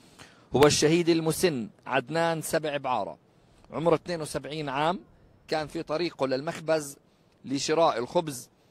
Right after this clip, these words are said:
عندما باغته جيش الاحتلال وأطلق عليه رصاصة أصابه في مقتل.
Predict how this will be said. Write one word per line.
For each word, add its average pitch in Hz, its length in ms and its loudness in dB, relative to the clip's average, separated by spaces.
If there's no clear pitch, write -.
عندما 147 400 -4
باغته 139 400 -2
جيش 131 280 -6
الاحتلال 139 480 -4
وأطلق 135 400 -6
عليه 135 200 -4
رصاصة 127 500 -10
أصابه 123 340 -6
في 120 160 -12
مقتل. 87 380 -18